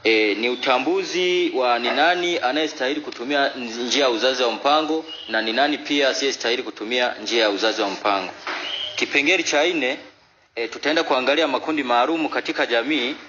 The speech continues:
e, yanayohitaji huduma za uzazi wa mpango.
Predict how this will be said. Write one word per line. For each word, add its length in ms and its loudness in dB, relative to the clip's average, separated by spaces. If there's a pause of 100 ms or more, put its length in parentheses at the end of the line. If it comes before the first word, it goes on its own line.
(580)
e, 160 2
yanayohitaji 580 2
huduma 460 -2 (380)
za 140 0
uzazi 320 2
wa 60 2
mpango. 560 0